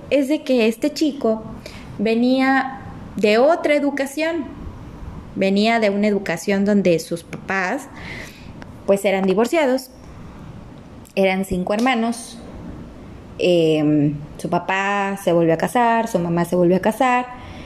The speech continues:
y entonces ellos quedaron como, como abandonados emocionalmente. No físicamente, porque a veces estaban con el papá, a veces estaban con la mamá, pero, pero quedaron así como, como abandonados,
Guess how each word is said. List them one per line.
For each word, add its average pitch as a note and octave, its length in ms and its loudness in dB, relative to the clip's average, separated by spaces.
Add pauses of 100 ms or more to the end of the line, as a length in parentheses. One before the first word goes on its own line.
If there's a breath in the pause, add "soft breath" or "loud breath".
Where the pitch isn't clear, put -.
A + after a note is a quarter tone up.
(440 loud breath)
y F#3+ 160 4
entonces G3+ 640 2
ellos G3 340 4
quedaron F#3 400 2
como, E3+ 720 2 (1400)
como E3 220 -2
abandonados E3+ 800 2 (100)
emocionalmente. F#3 1040 2 (560 loud breath)
No A#3+ 200 4
físicamente, D4 640 0
porque A3 340 -4
a F#3 60 2
veces F#3+ 280 0
estaban F#3+ 280 -2
con A3 140 2
el A#3 80 4
papá, C4+ 360 2
a C4 40 2
veces A#3 220 0
estaban F3+ 280 -2
con G3+ 120 2
la G#3+ 80 4
mamá, C4+ 340 2 (460 loud breath)
pero, G#3 720 4 (960)
pero A3+ 220 4
quedaron B3+ 480 4
así D4+ 340 4
como, A3 580 4
como B3 200 6
abandonados, G4+ 800 2